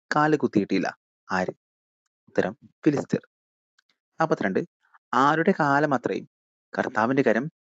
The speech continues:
ഫിലിസ്തീർക്കെതിരെ ബലപ്പെട്ടിരുന്നു? ഉത്തരം, സാമുവേലിന്റെ. നാൽപത്തിമൂന്ന്, എക്രോൺ മുതൽ ഗത്ത് വരെയുള്ള പ്രദേശങ്ങളെല്ലാം ആര് ആർക്ക് തിരികെ കൊടുത്തു?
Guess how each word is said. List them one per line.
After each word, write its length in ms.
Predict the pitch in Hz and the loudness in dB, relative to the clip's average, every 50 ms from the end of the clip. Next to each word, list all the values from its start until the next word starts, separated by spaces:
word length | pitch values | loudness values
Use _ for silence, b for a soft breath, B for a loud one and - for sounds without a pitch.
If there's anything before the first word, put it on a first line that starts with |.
| _ - | _ 0
ഫിലിസ്തീർക്കെതിരെ 800 | - 120 113 117 - - - 165 160 - - 107 101 - - - - _ _ _ _ _ | 0 0 0 0 -4 -2 -2 -2 0 0 0 0 0 0 -2 -6 -12 _ _ _ _ _
ബലപ്പെട്ടിരുന്നു? 600 | - 110 113 123 120 - 113 - - - - - - _ _ _ _ _ _ _ _ _ _ _ _ _ _ | -4 -2 -2 -2 -2 -4 -6 -6 -6 -8 -8 -10 -20 _ _ _ _ _ _ _ _ _ _ _ _ _ _
ഉത്തരം, 340 | _ - 98 92 98 120 - _ _ _ _ _ _ | _ 0 0 0 0 -4 -8 _ _ _ _ _ _
സാമുവേലിന്റെ. 720 | - - - 113 110 113 113 104 95 90 90 90 90 - - - _ _ _ _ _ _ _ _ _ _ _ _ _ _ _ _ _ _ _ _ _ _ _ - | -4 -4 -2 -2 0 -2 0 0 0 0 -2 -2 -4 -6 -12 -16 _ _ _ _ _ _ _ _ _ _ _ _ _ _ _ _ _ _ _ _ _ _ _ -6
നാൽപത്തിമൂന്ന്, 520 | - 98 - 95 - 92 92 92 101 131 175 - _ _ _ _ _ _ _ _ _ _ _ _ _ _ _ _ _ _ _ _ _ 110 | -4 -4 -2 -2 -2 -2 -2 -2 -2 -2 -4 -6 _ _ _ _ _ _ _ _ _ _ _ _ _ _ _ _ _ _ _ _ _ -6
എക്രോൺ 340 | - - - 120 131 139 | -4 0 2 2 2 2
മുതൽ 180 | 143 135 147 143 | 0 2 2 4
ഗത്ത് 260 | 123 123 - - 156 147 | 2 2 2 2 2 2
വരെയുള്ള 220 | 139 131 127 131 | 4 4 4 4
പ്രദേശങ്ങളെല്ലാം 720 | 127 - 117 - 110 117 - 135 123 110 101 98 107 123 - _ _ - | 4 2 2 4 4 4 2 2 2 2 2 2 0 -2 -4 _ _ -4
ആര് 420 | 104 104 104 107 117 135 151 190 - - | 0 2 4 4 4 4 2 0 -2 -4
ആർക്ക് 360 | 107 101 104 110 - - 156 | -2 0 0 0 2 0 0
തിരികെ 280 | 151 - - 107 104 107 | 0 0 0 0 0 2
കൊടുത്തു? 300 | 107 101 90 - - | 2 0 -2 -4 -10